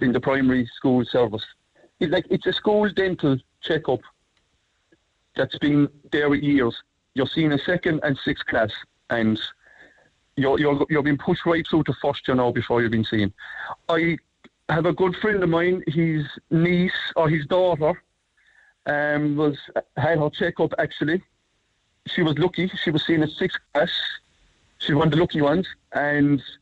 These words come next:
she requires getting a bit of dental surgery to her teeth, and she's definitely told she's definitely gone through the private sector,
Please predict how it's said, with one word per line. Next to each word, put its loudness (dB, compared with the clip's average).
she 0
requires 0
getting 0
a 2
bit 0
of 0
dental 0
surgery 0
to -2
her 0
teeth, 2
and 0
she's 0
definitely 0
told 2
she's -6
definitely 0
gone 0
through 2
the -2
private -2
sector, -2